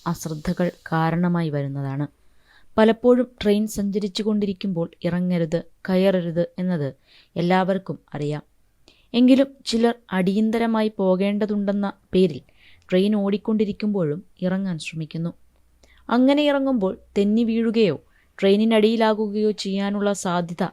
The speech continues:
വളരെ കൂടുതലാണ്. ഇത് ജീവന് തന്നെ അപകടം വരുത്തും. ചിലർ ട്രെയിൻ മന്ദഗതിയിലായാൽ വാതിൽ തുറന്ന് പുറത്തേക്ക് നോക്കിയും വാതിലിൽ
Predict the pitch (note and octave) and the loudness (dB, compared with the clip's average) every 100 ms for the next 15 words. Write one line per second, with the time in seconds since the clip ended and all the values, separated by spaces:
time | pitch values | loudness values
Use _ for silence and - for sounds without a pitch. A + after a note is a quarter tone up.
0 | _ - E3+ F#3 F#3 - D#3 D#3 D#3 D#3 | _ -4 0 2 0 -2 -6 -2 -2 -2
1 | E3 - _ _ _ _ _ - F3+ G3 | -4 -8 _ _ _ _ _ -4 2 2
2 | - F#3 D#3+ F#3 G3+ G#3+ G3+ G3+ - F3 | 0 -6 -4 -2 0 0 0 -2 -2 -4
3 | E3+ F3+ F#3 C3+ C#3+ C#3 E3 - _ - | -2 0 -2 -4 -10 -6 -6 -8 _ -20
4 | - _ _ _ - C#4 D4 - - A#3 | -20 _ _ _ 0 4 4 2 0 2
5 | A#3+ C4+ - G#3 G#3 A3 A3+ A#3 B3 A#3+ | 4 2 -2 2 4 4 6 6 4 4
6 | F#3+ G3 D#3+ - _ - F3+ F3+ F#3+ A3 | 4 4 2 -4 _ -8 0 4 4 4
7 | A3 A#3 A3 A3 - - F#3+ F#3+ G#3+ G#3+ | 2 0 -2 -2 -6 -2 0 0 0 0
8 | A3+ G#3+ G3+ F#3 D#3 G3+ _ _ _ F#3 | 0 0 -2 -4 -4 -6 _ _ _ 4
9 | F#3+ G3 A3 A#3+ | 6 8 6 2